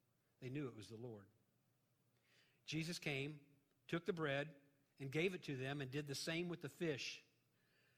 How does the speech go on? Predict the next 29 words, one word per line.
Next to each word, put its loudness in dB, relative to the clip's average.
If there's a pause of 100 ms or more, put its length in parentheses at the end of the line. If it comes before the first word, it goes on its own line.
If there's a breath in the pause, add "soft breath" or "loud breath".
(220 soft breath)
This 4
was 0
now 2
the 0
third 0
time 0
Jesus -4
appeared -4
to -4
his -6
disciples -6 (460 soft breath)
after -4
he -2
was -4
raised -4
from -8
the -6
dead. -6 (1160)
Would -6
you -10
pray 0
with 0
me? -4 (1600 soft breath)
Father, 6
as 0
we 4
look 4
at -4
this -2